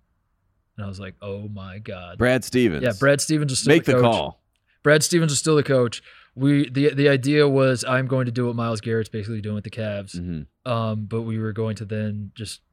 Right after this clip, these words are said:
Speaker 1: I don't know, turn it into whatever
Speaker 2: Content.
Speaker 1: content it was. Put it
Speaker 2: Yeah.
Speaker 1: on a YouTube channel. Show me, like, warming up where I'm just bombing threes, um, the whole time, board slapping in the layup line.
Speaker 2: Celtics
Speaker 1: Shit like
Speaker 2: fans
Speaker 1: that.
Speaker 2: commenting, "Sign this man."
Speaker 1: Yeah.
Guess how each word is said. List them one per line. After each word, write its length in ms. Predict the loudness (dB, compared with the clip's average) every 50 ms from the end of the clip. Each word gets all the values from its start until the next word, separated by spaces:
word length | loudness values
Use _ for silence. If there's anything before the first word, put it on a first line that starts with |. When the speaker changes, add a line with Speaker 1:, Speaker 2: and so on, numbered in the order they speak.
| -14 -10
Speaker 1:
I 120 | -10 -10
don't 100 | -10 -10
know, 140 | -12 -14 -12
turn 240 | -10 -8 -6 -6 -6
it 100 | -6 -8
into 340 | -8 -10 -10 -12 -12 -14 -12
whatever 200 | -12 -6 -4 -2
Speaker 2:
Content. 260 | -2 -2 -4 -6 -10
Speaker 1:
content 180 | -10 -10 -10 -10
it 40 | -10
was. 320 | -10 -10 -10 -12 -14 -18 _ _ -8
Put 80 | -6
it 20 | -6
Speaker 2:
Yeah. 60 | -4
Speaker 1:
on 100 | -6 -6
a 20 |
YouTube 360 | -8 -10 -12 -10 -10 -10 -8
channel. 420 | -8 -8 -6 -6 -6 -6 -6 -8 -10 -14 _ _ _ _ _ _ _ _ _ _ _ _ _ -6
Show 240 | 0 2 2 2
me, 240 | 2 2 0 0 0
like, 200 | 0 -2 -2 -2
warming 320 | -2 -2 -2 -2 -2 -2 -2
up 200 | -2 -2 -4 -4
where 80 | -8
I'm 100 | -8 -8
just 140 | -8 -8 -8
bombing 360 | -8 -6 -6 -6 -6 -6 -6
threes, 360 | -8 -8 -8 -8 -8 -10 -10 -14 _ _ _ _ _ _ _ _ -6
um, 220 | -4 -4 -4 -4
the 80 | -4 -4
whole 120 | -4 -4
time, 220 | -2 -2 -4 -2
board 280 | -2 -2 -4 -4 -4 -4
slapping 360 | -2 -2 -2 -2 -2 -2 -4
in 60 | -4
the 60 | -4 -4
layup 240 | -4 -4 -4 -4 -4
line. 260 | -4 -2 -2 -4 -6 -6
Speaker 2:
Celtics 460 | -2 0 2 2 2 2 0 0 0
Speaker 1:
Shit 160 | 2 0 0 2
like 80 | 4
Speaker 2:
fans 280 | 4 4 4 2 2 0
Speaker 1:
that. 100 | 0 0
Speaker 2:
commenting, 460 | 0 2 2 2 2 0 0 0 -2
"Sign 320 | 0 0 0 0 0 0
this 180 | -2 -2 -2 -2
man." 380 | -2 0 0 2 0 0 0 0
Speaker 1:
Yeah. 260 | 0 0 0 0 -2